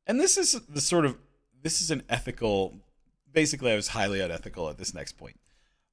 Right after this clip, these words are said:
But I convinced my <laughs> wife's boss <laughs> to make up a position for me, a director of I T position, and write up an offer letter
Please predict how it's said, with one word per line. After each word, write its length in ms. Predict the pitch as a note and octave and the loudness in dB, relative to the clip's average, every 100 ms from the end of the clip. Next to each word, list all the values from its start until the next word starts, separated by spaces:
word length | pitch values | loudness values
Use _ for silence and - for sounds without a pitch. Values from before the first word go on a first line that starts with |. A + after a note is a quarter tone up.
| _ _ - | _ _ 0
But 160 | C#3+ B2+ | 2 2
I 300 | A#2+ A2+ - _ _ | 2 -2 -6 _ _
convinced 400 | - B2+ F3+ - | -4 0 0 -2
my 300 | G3+ F3 C3 G#2+ | -2 -2 0 -4
<laughs> 60 | G#2 | 0
wife's 420 | A#2+ B2 - - | 0 0 -2 -4
boss 680 | - A#2 - - - - - - G#3 - A3 _ | -4 -4 -2 0 2 2 -2 -14 -18 -18 -20 _
<laughs> 580 | _ _ - D4+ A#3 - | _ _ -8 -6 -6 -4
to 380 | - C#3 B2 - | 2 4 2 -2
make 340 | A#2 B2+ D#3 D#3+ | -4 -2 0 -2
up 140 | C#3 | -2
a 80 | C3+ | -4
position 640 | A#2+ F#2 G2 - E2+ D2 - - | -6 -4 -4 -6 -8 -14 -20 -12
for 140 | F2+ | -10
me, 260 | D2 C#2+ _ _ - | -10 -16 _ _ -12
a 60 | |
director 480 | G2+ A2+ G2+ A#2 C3 | -8 -4 -4 -2 -2
of 80 | G#2+ | -2
I 120 | F#2 | -2
T 200 | F2 G2+ | -2 -6
position, 420 | F#2+ F2 E2 F2 - | -6 -10 -10 -10 -10
and 280 | G#2 G2+ F2+ | -8 -8 -4
write 200 | G#2+ C#3 | -2 0
up 140 | C#3 | -2
an 80 | A#2+ | -4
offer 400 | E2 G2 - F#2 | -4 -6 -6 -8
letter 440 | D#2 B1+ C#2+ G2+ | -6 -10 -12 -16